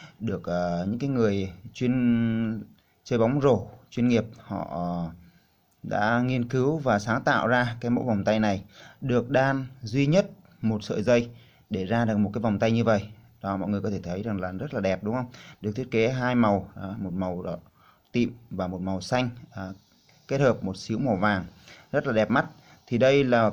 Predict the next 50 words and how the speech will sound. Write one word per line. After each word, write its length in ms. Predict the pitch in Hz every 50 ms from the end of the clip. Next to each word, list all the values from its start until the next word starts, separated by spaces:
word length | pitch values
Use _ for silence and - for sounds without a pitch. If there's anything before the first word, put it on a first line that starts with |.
| - -
cái 80 | - 127
logo 360 | 131 131 113 127 139 135 127
của 480 | 123 - 95 87 85 80 - - - - - -
cái 120 | - 120 -
thương 120 | 139 123
hiệu, 200 | 139 131 123 - - - - -
có 200 | - 95 98 101
mặt 200 | 117 123 123 113 117 - -
hình, 360 | - 123 117 98 101 101 98
à, 220 | 98 95 95 92 87 - _ _ _ _ - _ _ -
một 140 | 95 95 90 -
cái 400 | - 110 117 120 120 117 117 117
mặt 140 | 113 113 110 110
sư 120 | - - 135
tử 180 | 123 - 120 - - - - - _ _ _ _ _ _ - - - -
được 180 | 117 113 -
khắc 140 | - 156 156
C 120 | 156 - 143
N 140 | 139 131
C, 100 | 127 131 - 139 135 123 113 - - - - - - - - - - - _ -
và 140 | 101 113 110
cái 760 | 107 107 110 110 117 131 135 131 131 131 123 127 127 127 123 - - _ _ _ _ _
hình 160 | - 123 113
màu 140 | 113 110 107
tròn, 260 | 107 - 123 117 113
hình 140 | 123 117 107
khối 240 | 110 - 113 113 135
này 200 | 160 131 113 113 - - - - - - _ -
được 220 | - 101 104 101
làm 640 | 107 107 104 101 101 98 98 95 95 98 98 95
bằng 140 | 98 98 101
hợp 140 | 101 117 113 113 -
kim 220 | - 127 139 139 131
mọi 120 | 113 101
người 180 | 107 107 107 113
nhé, 140 | 127 135 139 139
chống 240 | - 120 107 117 143
rỉ 200 | 139 143 110 95 - - - - _ _ _ _
và 80 | - 101
được 140 | 107 98
sơn 260 | - - 123 120 120 117
một 60 | 113
lớp 140 | 123 135 139 139 - -
sơn 220 | - - 120 113
tích 180 | 110 113 - -
điện 240 | 143 135 - - -
rất 120 | 147 147
là 80 | 147 117
đẹp, 200 | 104 104 101 101 - - _ _ _ _ -
được 160 | 101 104 101